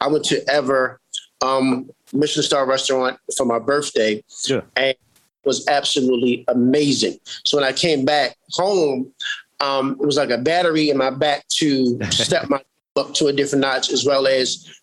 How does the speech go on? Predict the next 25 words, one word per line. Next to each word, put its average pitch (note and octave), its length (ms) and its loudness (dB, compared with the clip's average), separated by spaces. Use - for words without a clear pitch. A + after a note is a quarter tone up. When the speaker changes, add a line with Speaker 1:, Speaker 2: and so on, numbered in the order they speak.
Speaker 1:
the D#3+ 80 2
entire C#3+ 460 2
experience D3 640 0
that C#3 100 2
I B2+ 60 0
had B2 280 0
there. G#2 160 0
So, G#2+ 360 0
um, - 300 -4
I D#3+ 80 0
don't F#3 100 0
just E3+ 140 0
look F3+ 100 -2
at D#3 100 -2
the B2 80 -2
food F3 400 0
per F3+ 140 0
se. F#3 380 0
I D3+ 60 0
look E3+ 180 0
at D#3+ 140 0
the D#3 140 2
entire D3 680 0
experience C#3 800 -2
from C3 360 0